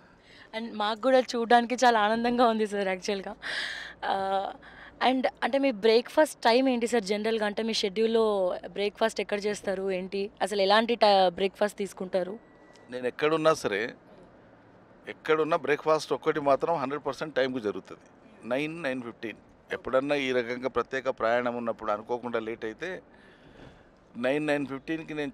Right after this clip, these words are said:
Speaker 2: చేరుకోలేను బ్రేక్ఫాస్ట్ డెస్టినేషన్కు, ఆ టైంకి, ఆ ప్రాంతానికి చేరుకోలేను అనుకున్నప్పుడు ముందే ప్లాన్ చేసుకొని ఓ బాక్స్ పెట్టించుకుంటాను. ఆ,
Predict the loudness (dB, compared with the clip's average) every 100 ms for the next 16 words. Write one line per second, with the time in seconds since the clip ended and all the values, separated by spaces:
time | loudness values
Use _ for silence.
0 | -4 -4 2 2 2 0 -4 -6 -4 -4
1 | -2 -2 -2 -8 -8 -8 -6 -6 -8 -4
2 | -4 -2 -4 -4 -2 0 0 -2 -2 -2
3 | -4 -4 -4 -2 -2 -2 -6 -6 -8 -8
4 | -10 -10 4 4 6 2 0 -4 -10 -10
5 | -10 -10 -14 _ -20 -20 _ _ _ -20
6 | -20 -6 -6 2 2 2 -8 -8 -10 -12
7 | -12 -10 -12 -16 -20 -20 -20 -20 -20 -20
8 | -20 -20 -20 -20 -20 -12 -10 -8 -8 -8